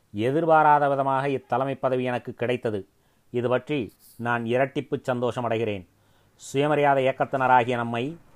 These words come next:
இந்நாட்டு தேசிய போராட்டக்காரர்கள் தம் எதிரிகள் என்று எண்ணுகிறார்கள்.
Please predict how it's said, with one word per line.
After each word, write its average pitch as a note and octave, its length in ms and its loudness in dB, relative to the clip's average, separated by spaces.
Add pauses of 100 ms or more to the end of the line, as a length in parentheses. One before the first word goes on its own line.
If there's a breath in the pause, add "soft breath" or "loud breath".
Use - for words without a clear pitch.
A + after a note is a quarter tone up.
(140)
இந்நாட்டு B2+ 500 -2
தேசிய D3 500 -2
போராட்டக்காரர்கள் B2 920 0 (200)
தம் B2 200 -4
எதிரிகள் C#3 360 0
என்று B2 280 -2
எண்ணுகிறார்கள். A2+ 600 0